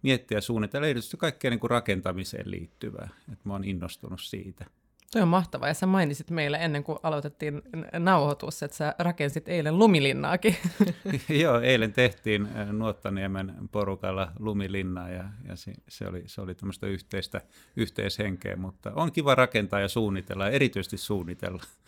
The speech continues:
Speaker 2: No, mikä on sit ollut merkityksellisimpiä tapahtumia sun elämässä, Tero?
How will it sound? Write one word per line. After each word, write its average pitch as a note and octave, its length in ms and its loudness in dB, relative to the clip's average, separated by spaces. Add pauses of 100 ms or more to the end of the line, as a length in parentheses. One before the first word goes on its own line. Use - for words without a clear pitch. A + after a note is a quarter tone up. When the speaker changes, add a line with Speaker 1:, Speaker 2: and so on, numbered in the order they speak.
Speaker 2:
No, G#3 180 6
mikä B3 320 4
on E3+ 200 4
sit F3 180 -4
ollut F3 200 4
merkityksellisimpiä D3 1080 0
tapahtumia C#3+ 800 0
sun C#3 260 -4 (100)
elämässä, C#3+ 500 -4
Tero? - 280 -4